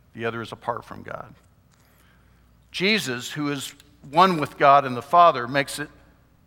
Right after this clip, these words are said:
makes not only a promise, but an offer.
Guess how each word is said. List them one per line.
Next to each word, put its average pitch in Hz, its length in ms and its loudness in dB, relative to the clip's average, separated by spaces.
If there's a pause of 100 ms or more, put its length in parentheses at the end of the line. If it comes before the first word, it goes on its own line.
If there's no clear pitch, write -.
(640)
makes 147 340 -6
not 175 180 6
only 170 140 2
a 127 80 4
promise, 185 580 2
but 139 200 -6
an 139 100 -4
offer. 160 500 2